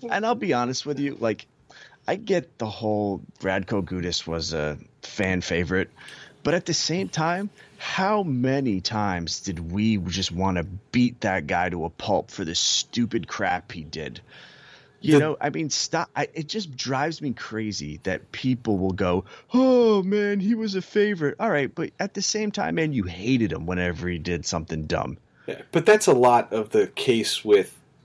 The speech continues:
Speaker 2: people like Gudas around the league. People love them because they're great character guys and that they, they bring it night in and night out.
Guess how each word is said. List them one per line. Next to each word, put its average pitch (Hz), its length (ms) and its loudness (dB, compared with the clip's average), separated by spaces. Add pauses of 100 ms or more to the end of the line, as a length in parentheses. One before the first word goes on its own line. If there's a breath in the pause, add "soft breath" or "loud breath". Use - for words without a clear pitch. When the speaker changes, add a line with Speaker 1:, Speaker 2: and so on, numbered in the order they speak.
Speaker 2:
people 104 340 4
like 95 320 2
Gudas 95 340 0
around 92 260 2
the 85 80 -2
league. 87 340 -4
People 139 280 4
love 104 380 2
them 131 200 4
because 113 340 2
they're 101 100 4
great 95 300 0
character 101 440 0
guys 107 460 2
and 104 140 -4
that 98 180 -6
they, 98 120 0 (120)
they 110 120 2
bring 135 320 6
it 101 140 2
night 107 260 4
in 123 120 2
and 123 80 0
night 123 220 0
out. 90 260 0